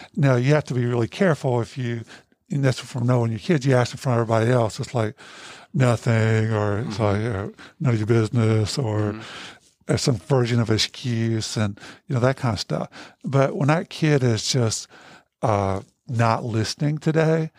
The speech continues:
Speaker 1: it's not they woke up that day and were like, "Today is my day, I don't listen."
Speaker 2: Mm-hmm.
Speaker 1: It's, you know, something's going on.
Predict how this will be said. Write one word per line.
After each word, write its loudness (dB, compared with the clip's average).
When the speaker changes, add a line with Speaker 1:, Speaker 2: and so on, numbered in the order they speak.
Speaker 1:
it's -6
not 0
they 2
woke 0
up 0
that -4
day 2
and 0
were -6
like, -10
"Today 0
is -2
my 2
day, 2
I 4
don't -2
listen." -2
Speaker 2:
Mm-hmm. -12
Speaker 1:
It's, 0
you -2
know, 0
something's -2
going 0
on. -4